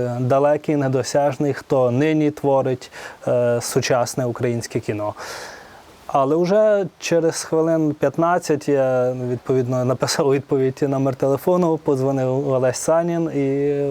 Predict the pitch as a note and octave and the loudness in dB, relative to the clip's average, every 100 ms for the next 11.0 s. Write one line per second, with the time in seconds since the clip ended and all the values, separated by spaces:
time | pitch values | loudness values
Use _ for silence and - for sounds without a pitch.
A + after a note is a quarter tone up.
0 | C3+ C3+ C#3 - C3+ - C3+ C3+ B2+ A#2+ | -2 0 -2 -4 -6 -2 2 4 2 0
1 | - - - - - B2+ A#2+ A#2+ B2+ - | -8 -14 -14 -12 -2 2 4 2 2 2
2 | D3 C3+ B2+ - F3 G#3 G#3 G#3+ - _ | 0 0 -6 -2 0 2 0 -2 -10 _
3 | _ _ _ _ _ - _ _ - D#3 | _ _ _ _ _ -20 _ _ -6 0
4 | C#3+ C#3 D#3+ - - - - - - - | 2 4 2 0 -10 -10 -18 -20 -14 -6
5 | C3 B2+ B2+ A#2+ A#2+ B2 D3 D3+ D3 - | -2 0 0 0 0 2 2 2 0 -2
6 | C3+ D3 C#3 B2+ - B2+ B2+ B2 D3 C3 | 0 2 2 2 0 -2 -2 0 0 0
7 | B2 - B2+ A2 C#3+ B2+ D3+ A3 A3 F#3+ | -2 -2 -4 -2 0 0 2 0 2 2
8 | D3+ C3 B2 - A#2+ A#2+ - - D3+ F#3 | 0 2 0 0 -4 -4 -6 -4 0 0
9 | F#3+ F3+ E3 - - - - A#2+ A#2+ A#2 | 2 0 -2 -6 -12 -12 -4 0 2 2
10 | B2 B2 - D3 E3 F#3 A#3 G#3 G#3+ - | 0 0 0 2 2 2 2 0 -4 -6